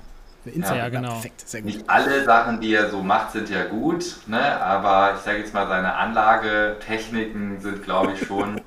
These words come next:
Speaker 1: <laughs>
Speaker 3: äh, ja, die führen zum Erfolg. <laughs>
Speaker 2: Haben sich
Speaker 3: Ja.
Speaker 2: ausgezahlt, ja.
Speaker 3: Und dann bin ich halt wirklich relativ schnell halt von der Mietwohnung halt in Eigentum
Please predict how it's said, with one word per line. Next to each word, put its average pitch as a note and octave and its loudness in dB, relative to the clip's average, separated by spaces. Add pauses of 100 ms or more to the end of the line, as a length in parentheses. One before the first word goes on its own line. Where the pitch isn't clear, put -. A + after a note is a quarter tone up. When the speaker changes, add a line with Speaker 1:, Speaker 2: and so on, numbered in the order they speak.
(220)
Speaker 1:
<laughs> - -20
Speaker 3:
äh, G2+ 4 (840)
ja, E2+ 0 (680)
die G2 -6 (260)
führen B2 -4
zum A2+ -4
Erfolg. G#2 2
<laughs> - -10
Speaker 2:
Haben C3 -4
sich F3+ 2
Speaker 3:
Ja. G3+ 6
Speaker 2:
ausgezahlt, G2+ -6
ja. G2 -14 (140)
Speaker 3:
Und G#2+ 0
dann A2 2
bin B2+ 0
ich B2+ -4
halt A#2 2
wirklich G#2 -6
relativ B2+ 0
schnell A#2 -2
halt - -4
von F#2+ -4
der F#2 -2
Mietwohnung A2 -4
halt G2 -2
in F#2 -6
Eigentum - -6